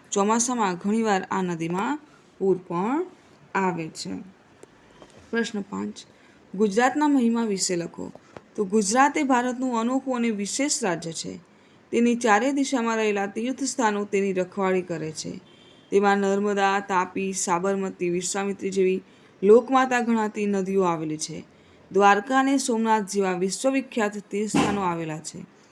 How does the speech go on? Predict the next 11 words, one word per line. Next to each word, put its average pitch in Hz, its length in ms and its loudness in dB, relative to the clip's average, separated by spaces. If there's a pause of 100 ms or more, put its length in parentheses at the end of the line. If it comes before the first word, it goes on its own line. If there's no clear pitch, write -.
(400)
ગુજરાતનો 240 600 4
દરિયા 233 340 4
કિનારો 220 420 -2
વિશાળ 208 480 -4
છે. 147 240 -14 (640)
ગુજરાતમાં 202 880 0 (480)
કચ્છમાં 220 480 2
વિશાળ 202 440 0
રણ 214 200 0
આવેલું 160 400 -2
છે. 160 260 -12